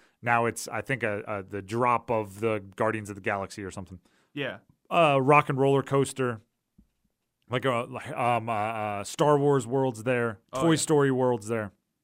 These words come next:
Speaker 1: So, uh, you save Hollywood Studios for the last day, right? And all week, you're kind of really excited to get there. But what you don't realize is as soon as that big thing is done,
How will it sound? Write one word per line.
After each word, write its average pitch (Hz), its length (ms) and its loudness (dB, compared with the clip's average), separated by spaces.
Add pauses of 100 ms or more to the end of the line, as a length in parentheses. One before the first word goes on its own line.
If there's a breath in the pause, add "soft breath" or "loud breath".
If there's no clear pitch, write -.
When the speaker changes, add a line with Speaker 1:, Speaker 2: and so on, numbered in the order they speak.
(800)
Speaker 1:
So, 127 380 4 (500)
uh, 120 340 4 (1300)
you 139 140 0
save 185 300 6
Hollywood 151 440 6
Studios 131 480 0
for 135 140 -6
the 113 60 -4
last 113 360 -2
day, 90 160 -8 (420)
right? 120 280 0 (400)
And 156 180 2
all 190 240 8
week, 185 400 2 (540)
you're 127 120 -2
kind 139 300 0
of 113 320 -4
really 175 400 8
excited 151 460 4
to 127 80 -2
get 170 220 4
there. 107 260 0 (260)
But 143 80 4
what 170 200 6
you 170 60 2
don't 170 240 8
realize 143 480 6
is 127 200 2
as 135 200 0
soon 180 240 2
as 135 180 0
that 143 340 4
big 143 260 6
thing 143 300 -2
is 113 160 0
done, 139 460 2